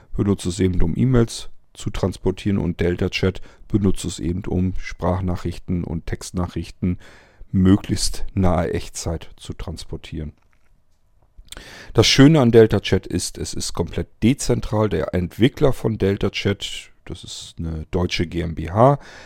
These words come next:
ähm, haben überhaupt keine Kenntnis darüber, dass ihr Delta Chat benutzt und schon gar nicht, welche Kontakte ihr da habt oder sonst irgendetwas. Delta Chat ist dezentral, hat mit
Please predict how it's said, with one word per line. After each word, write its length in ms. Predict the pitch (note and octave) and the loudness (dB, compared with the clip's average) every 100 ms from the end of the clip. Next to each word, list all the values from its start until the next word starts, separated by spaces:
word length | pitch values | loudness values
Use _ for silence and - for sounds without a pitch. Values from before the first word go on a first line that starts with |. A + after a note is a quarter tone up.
| - - _ - - | -20 -20 _ -4 2
ähm, 380 | G2 G2 F#2+ - | 4 4 2 0
haben 440 | - F#2+ F2 F2 - | 0 0 0 -2 0
überhaupt 400 | F#3 D#3+ B2 A2+ | 4 6 6 6
keine 240 | - G2+ G2 | 4 2 2
Kenntnis 420 | A#2+ - G2+ - | 2 2 0 2
darüber, 380 | G#2 G2+ G2 F#2 | 2 4 4 6
dass 280 | - - | 4 2
ihr 200 | - A2+ | 0 2
Delta 340 | G2+ G#2 G#2 G2 | 4 2 2 -2
Chat 300 | - F2+ - | -2 -6 -4
benutzt 640 | E2+ G2+ B2 - - - | 0 4 2 2 -10 -10
und 540 | - F#2+ F#2 F2+ - - - | -4 0 0 -2 -8 -14 -16
schon 260 | - G#2+ G2 | -4 0 2
gar 180 | F#2+ G#2+ | 2 4
nicht, 280 | G#2+ - | 0 0
welche 240 | G2 - F#2+ | -4 -2 -2
Kontakte 520 | G#2+ G2+ B2 - - | -2 0 -2 -2 -6
ihr 200 | G2+ G#2+ | -2 0
da 200 | G#2 F#2+ | 0 0
habt 280 | G#2 - - | -2 -4 -8
oder 160 | F#2 | -4
sonst 300 | F2 A2+ - | -2 -2 -4
irgendetwas. 500 | - G#2+ F#2+ G#2+ G2+ | -6 -4 -2 -4 -4
Delta 300 | - G2+ A2 | -2 -2 -2
Chat 280 | - - G2+ - - - - | -4 -2 -4 -6 -18 -20 -4
ist 440 | A2 B2 - - - - _ - | 2 2 0 -6 -12 -16 _ -14
dezentral, 1000 | - F#2+ A2+ - G#2 G2+ - F#2+ F#2+ | 0 2 2 2 -2 0 -2 -2 0
hat 300 | G2 G2 - G#2 | 0 0 -2 -4
mit 280 | F#2+ - | -4 -6